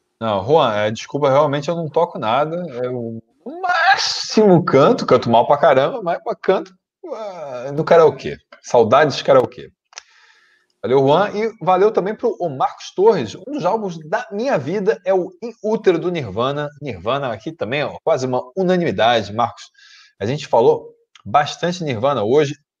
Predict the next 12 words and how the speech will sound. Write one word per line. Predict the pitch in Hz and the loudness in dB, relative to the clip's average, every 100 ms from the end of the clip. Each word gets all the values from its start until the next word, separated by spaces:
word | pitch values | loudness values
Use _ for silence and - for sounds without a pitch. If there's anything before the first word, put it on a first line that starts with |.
| _ _ | _ _
Falamos | 180 156 185 180 151 - _ _ _ | 2 4 2 0 -6 -16 _ _ _
do | 175 | -4
Bleach, | 156 120 180 311 - - _ - | -2 2 4 2 -2 -16 _ -12
Nevermind | 147 165 247 190 131 190 262 - - | -4 0 2 2 2 0 -2 -10 -8
e | |
do | 190 220 - | -2 -2 -2
In | 208 | -2
Útero. | 160 156 156 190 | 0 0 0 -4
Se | 98 _ _ _ _ | -6 _ _ _ _
fosse | 247 240 226 | 0 0 0
dizer | 165 190 196 | 2 4 4
qual, | 226 226 | 4 2